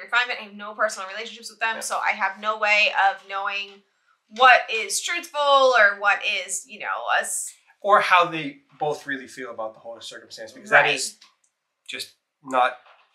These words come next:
Speaker 2: something that we are privy to,
Speaker 1: Right.
Speaker 2: unfortunately.
Speaker 1: We are peons in the <laughs> reselling community. We don't know any of that stuff, but we wanted to share with you what we have seen,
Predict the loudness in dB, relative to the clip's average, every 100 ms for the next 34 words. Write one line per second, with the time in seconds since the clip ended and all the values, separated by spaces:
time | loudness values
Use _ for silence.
0 | _ -16 -12 -10 -8 -2 -2 -2 -6 -8
1 | -12 2 4 4 2 -6 -12 -12 -10 -2
2 | 4 8 8 8 6 2 -2 -20 _ -6
3 | 2 4 6 2 -4 -4 0 2 4 2
4 | 2 -2 -2 -2 0 0 2 2 2 4
5 | 4 2 -4 -6 -4 -2 -2 0 0 0
6 | -2 -2 0 0 -2 2 2 2 -6 -10
7 | -16